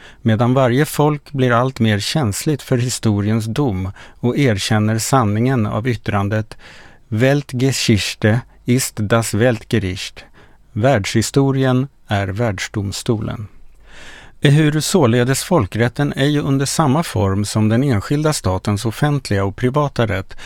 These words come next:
gör sina rättsgrundsatser gällande, och ehuru den viktigaste rättskällan, positiv lag saknas, så har rättsvetenskapen kunnat i avseende på staternas inbördes förhållanden framställa en sammanfattning av rättsregler,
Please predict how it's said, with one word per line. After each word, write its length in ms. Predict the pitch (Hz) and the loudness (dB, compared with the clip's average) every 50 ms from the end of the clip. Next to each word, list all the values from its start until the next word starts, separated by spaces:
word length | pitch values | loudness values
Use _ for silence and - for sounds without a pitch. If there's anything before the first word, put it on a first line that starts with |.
| - - - - | -16 -16 -8 -2
gör 260 | - 110 110 104 107 | 2 2 2 2 2
sina 340 | - - 123 113 113 117 117 | 0 0 2 2 2 2 2
rättsgrundsatser 960 | 135 135 113 - - - 113 101 104 101 98 - - 107 101 - - - 110 | 0 -2 -4 -4 -6 -2 0 0 0 0 -2 -2 -2 -2 -2 -2 -2 -2 0
gällande, 720 | 104 117 123 143 139 104 104 117 135 143 127 110 95 92 - - - - - - - - | 0 2 2 2 2 2 0 0 0 0 0 -2 -2 -4 -6 -12 -16 -20 -20 -20 -8 -2
och 160 | - 127 131 | 0 2 2
ehuru 360 | 131 131 135 139 131 127 131 | 4 4 4 2 4 2 2
den 240 | 123 127 127 127 127 | 2 2 2 2 2
viktigaste 600 | 147 160 - - - - 151 175 165 - - 147 | 0 0 -4 -4 -2 0 2 2 2 2 0 2
rättskällan, 720 | 151 139 113 - - - - 101 95 92 98 101 104 104 107 - - - - | 2 2 0 0 -4 -4 -2 -2 -2 0 -2 -4 -6 -6 -10 -12 -10 -4 0
positiv 600 | 127 117 107 - - 131 117 - 117 113 110 113 | 0 0 0 2 0 0 0 2 0 0 2 2
lag 420 | 123 143 165 123 95 95 98 107 - | 0 0 0 0 0 -4 -6 -8 -10
saknas, 800 | - - - - 131 98 90 - - 151 - 85 - - - - - - - - - - - - | -8 -4 0 2 2 2 0 -2 -4 -4 -4 -4 -6 -10 -14 -14 -16 -20 -20 -20 -20 -20 -20 -16
så 200 | - - - 147 | -4 2 2 4
har 340 | 131 135 131 165 156 151 - - | 4 6 4 4 2 0 -2 -2
rättsvetenskapen 1080 | 131 147 135 - - - 101 101 - - 104 98 - - 104 101 - - 107 107 110 | -2 -2 -2 -2 -2 -2 -2 -2 -2 -2 -4 -4 0 0 0 0 0 0 0 0 0
kunnat 440 | - - 147 113 104 127 147 139 - | 0 2 2 2 2 2 0 0 0
i 60 | 127 | 2
avseende 560 | 120 110 98 92 - - 107 98 98 101 104 | 2 2 0 0 -2 -2 -2 0 0 -2 -4
på 120 | - - - | -4 -6 -4
staternas 640 | - - 127 101 92 - - 127 127 131 127 - - | 0 0 0 0 0 0 0 0 0 0 0 -2 -4
inbördes 680 | - 147 131 110 98 92 107 131 147 139 143 135 - | -2 0 2 2 2 2 0 0 0 0 -2 -4 -6
förhållanden 800 | - 147 127 120 101 98 95 95 92 95 101 98 107 113 127 131 - - - - - - | -4 -2 0 0 0 0 0 -2 -2 -2 -2 -2 -2 -2 -2 -4 -6 -12 -20 -20 -20 -10
framställa 800 | - - 175 185 147 107 107 - - - 151 160 160 151 139 131 | -2 0 2 2 2 2 0 0 0 0 0 2 2 2 0 2
en 140 | 127 113 123 | 2 0 0
sammanfattning 960 | - - 175 160 110 98 101 98 - - 151 139 - - - 110 98 95 - | 0 0 0 0 0 0 0 -2 -2 -2 -2 -2 -2 -2 -2 0 0 -2 -2
av 160 | 107 101 95 | -4 -4 -2
rättsregler, 800 | 113 113 110 - - - 104 117 120 117 101 92 92 98 95 | -2 -4 -4 -4 -4 -2 -2 0 0 0 -2 -4 -4 -6 -8